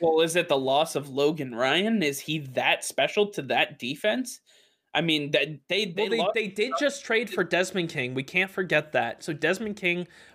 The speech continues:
Speaker 2: might help them, but he's Dev-, Desmond King was never, like,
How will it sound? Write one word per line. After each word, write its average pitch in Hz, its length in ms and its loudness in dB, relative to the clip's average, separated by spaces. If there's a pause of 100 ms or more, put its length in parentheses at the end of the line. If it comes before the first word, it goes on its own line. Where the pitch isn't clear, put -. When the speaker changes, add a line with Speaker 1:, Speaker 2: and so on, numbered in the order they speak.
Speaker 2:
might 147 300 2
help 190 320 0
them, 254 320 0 (540)
but 196 240 2
he's 175 400 -2 (120)
Dev-, 214 300 0
Desmond 214 320 0
King 208 160 0
was 151 180 2
never, 147 320 4
like, 139 420 0